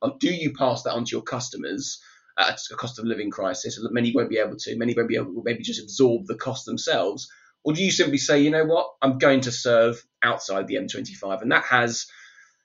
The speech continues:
you know, implications on London as a capital. We need to be open for business. And if businesses are making those decisions not to serve London, that has knock-on effects. It, it, you know, impacts on the ability to do business,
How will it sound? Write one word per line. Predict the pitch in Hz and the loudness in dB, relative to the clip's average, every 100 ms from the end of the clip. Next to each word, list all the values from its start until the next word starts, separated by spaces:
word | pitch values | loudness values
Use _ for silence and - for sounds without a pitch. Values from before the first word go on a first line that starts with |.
| _ _ _ _ _ | _ _ _ _ _
you | - | 0
know, | 117 | 4
implications | 135 135 147 135 127 | 4 6 6 6 6
on | 135 143 | 6 6
London | 170 156 98 - - | 6 2 -2 -6 -10
as | 113 | -8
a | 120 | -6
capital. | 156 151 - 87 90 | -4 -6 -8 -8 0
We | 135 | 4
need | 143 143 | 4 4
to | - | 0
be | 101 | 0
open | 98 110 101 | 0 -2 -10
for | |
business. | - 95 110 135 156 - 127 | -6 -6 -4 -6 -8 -4 2
And | 131 | 4
if | 131 131 | 2 2
businesses | 143 123 123 | 0 0 0
are | 127 127 | 2 4
making | 120 120 117 | 2 2 -2
those | 117 | -2
decisions | - 127 110 113 | -4 -4 -4 0
not | 123 143 - | 4 4 2
to | |
serve | - 113 92 95 | -4 -2 0 0
London, | 107 95 95 101 139 - _ _ _ _ - | -2 -2 -2 -2 -2 -6 _ _ _ _ -4
that | 127 | 2
has | 139 | 4
knock-on | 143 147 160 143 | 4 2 0 0
effects. | 135 123 - - - - | 2 0 0 -8 -14 -6
It, | 123 110 - - - _ - | -2 -2 -4 -14 -16 _ -4
it, | 120 - | -4 -4
you | 120 | -6
know, | - | -2
impacts | 123 120 - - - | 0 0 0 -2 -2
on | 110 | -4
the | |
ability | 107 120 113 - | -2 0 -2 -6
to | - - | -8 -4
do | 165 139 | -4 0
business, | 165 151 151 151 - | -2 0 -2 -2 -6